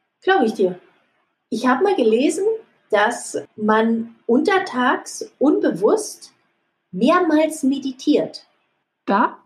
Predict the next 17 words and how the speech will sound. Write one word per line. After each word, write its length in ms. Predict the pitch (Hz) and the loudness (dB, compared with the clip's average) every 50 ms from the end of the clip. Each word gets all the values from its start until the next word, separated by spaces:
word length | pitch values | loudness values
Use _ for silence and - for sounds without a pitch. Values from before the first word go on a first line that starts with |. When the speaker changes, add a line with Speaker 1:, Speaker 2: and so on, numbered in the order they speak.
| _ _ | _ _
Speaker 2:
siehst 320 | _ - 196 180 - - | _ -6 -6 -6 -4 -4
du? 100 | 269 339 403 | -4 -4 -2
Speaker 1:
Weil 300 | 220 220 226 247 277 302 | 0 0 2 2 2 2
man 260 | 311 311 302 302 269 | 2 2 2 2 0
das 360 | - 269 262 262 - - 214 - | 0 0 0 -2 -4 -4 -2 0
Wort, 420 | 240 240 269 320 311 311 - - 240 - | 0 2 2 0 0 -2 -6 -10 -4 0
ähm, 520 | 262 269 269 262 262 262 262 269 262 247 | 2 4 4 4 2 0 0 0 0 0
meditieren, 720 | 247 254 247 254 247 247 - - - 277 294 311 330 349 381 392 381 370 - - | 0 0 0 0 -2 -4 -6 -6 -4 0 2 2 4 2 0 -2 -2 -4 -8 -8
wie 200 | 214 240 285 302 | -4 0 0 2
du 80 | 330 | 2
es 120 | 320 311 - | 0 -2 -4
gerade 300 | - 262 269 285 294 294 | -6 -4 -2 0 0 0
gesagt 420 | 285 262 254 320 403 427 - - | 0 0 0 0 0 0 -2 -4
hast, 220 | 349 339 330 - - | -4 -4 -4 -4 -6
mit 240 | 302 311 - - - | -6 -6 -8 -4 -2
Sachen 360 | 262 269 269 - 277 269 254 | 0 0 0 0 -2 -2 0
verbindet, 720 | - 269 240 - 254 320 339 349 370 381 370 - - - | 0 0 0 0 0 0 2 2 4 2 2 0 -6 -20